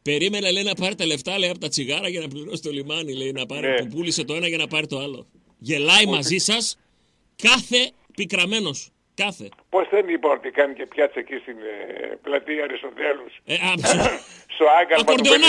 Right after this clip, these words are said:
Speaker 2: Βενιζέλου για να πουλάει τα λαθρέα τα τσιγάρα.
Speaker 1: Ακορντεονάκι, ακορντεονάκι και, και μπερές.
Speaker 2: Ε,
Speaker 1: Εντάξει.
Speaker 2: οι άνθρωποι δεν παίζονται με τίποτε. Δηλαδή, έχουν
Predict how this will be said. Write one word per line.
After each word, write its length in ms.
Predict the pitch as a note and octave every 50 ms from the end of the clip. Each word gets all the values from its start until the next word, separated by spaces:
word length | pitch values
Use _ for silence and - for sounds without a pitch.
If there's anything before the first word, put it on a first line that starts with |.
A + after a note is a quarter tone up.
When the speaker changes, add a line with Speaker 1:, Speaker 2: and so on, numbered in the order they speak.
| C#4
Speaker 2:
Βενιζέλου 240 | G3 D#3+ D#3 D3 C#3
για 120 | D#3 D#3
να 100 | D#3+ D3+
πουλάει 340 | - - D3 D#3 E3 F3+ E3+
τα 140 | E3+ - E3+
λαθρέα 420 | E3 D#3+ D3 C#3 - D3+ D#3 D3+
τα 120 | D#3 D#3+ D#3
τσιγάρα. 520 | - - E3 C3 C#3 D3+ D3+ D3 C3+ B2+ C3
Speaker 1:
Ακορντεονάκι, 720 | - F3+ G#3+ G3+ F#3 A3 A3+ A#3 B3+ C4 A3 - - D#3+
ακορντεονάκι 640 | D#3+ E3+ F3+ E3 D#3 F#3 F#3 F#3+ B3 D4+ D#4 C#4 C#4
και, 160 | A3+ C#4 C4 B3+ A#3+ A3+ A3 A3 G#3+ F#3+ - - -
και 120 | - F#3+
μπερές. 440 | G3 G3 G#3 G#3 G2 F#2 - - - _
Speaker 2:
Ε, 80 | - - F2+ - - - - -
Speaker 1:
Εντάξει. 340 | - - - - - - - A2
Speaker 2:
οι 80 | G#2+
άνθρωποι 400 | A2 B2+ B2+ - A#2+ A#2 G#2+ B2
δεν 180 | A#2 A#2 A#2 -
παίζονται 400 | - B2 B2 G#2+ G#2+ G#2 G#2 G#2+
με 140 | G2+ F#2+ F#2
τίποτε. 400 | - - A2 - - G2+ - -
Δηλαδή, 240 | - - - - F#3+
έχουν 120 | E3 -